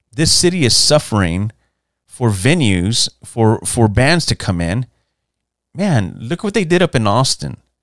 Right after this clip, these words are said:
They're doing so much. They're m-, moving and shaking. There's so many cool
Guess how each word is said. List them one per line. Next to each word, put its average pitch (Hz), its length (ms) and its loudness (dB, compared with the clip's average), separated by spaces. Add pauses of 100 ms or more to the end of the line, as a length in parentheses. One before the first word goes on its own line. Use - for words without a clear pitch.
(1000)
They're 135 200 2
doing 131 440 2
so 156 260 2
much. 147 380 0
They're 131 200 4
m-, 101 380 -2
moving 170 400 0
and 156 100 2
shaking. 139 340 0
There's 156 160 4
so - 260 2
many 226 200 -2
cool 160 540 -2